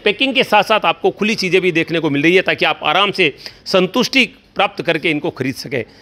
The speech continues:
ये सब आधार मार्केट आपको उपलब्ध करवा रहा है। मैं आपको छापर कस्बे का दृश्य दिखा रहा हूँ,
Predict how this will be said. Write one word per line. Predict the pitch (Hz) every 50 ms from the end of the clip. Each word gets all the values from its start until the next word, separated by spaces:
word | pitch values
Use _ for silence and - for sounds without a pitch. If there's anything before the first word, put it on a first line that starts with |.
| - - -
ये | - 131 175 202 202 165
सब | - 202 196 - - - _ 143
आधार | 143 160 180 190
मार्केट | 170 151 139 127 - 156 131 139
आपको | 131 - - 147
उपलब्ध | 123 - 147 117
करवा | - - 131 143 151
रहा | 160 180
है। | 165
मैं | 160 160
आपको | 156 - - 190
छापर | - - - 160 - - 160
कस्बे | - 208 180 - 165 185
का | - 165 147
दृश्य | 135 147 127 - 143 123
दिखा | 123 113 143
रहा | 143 156
हूँ, | 170 190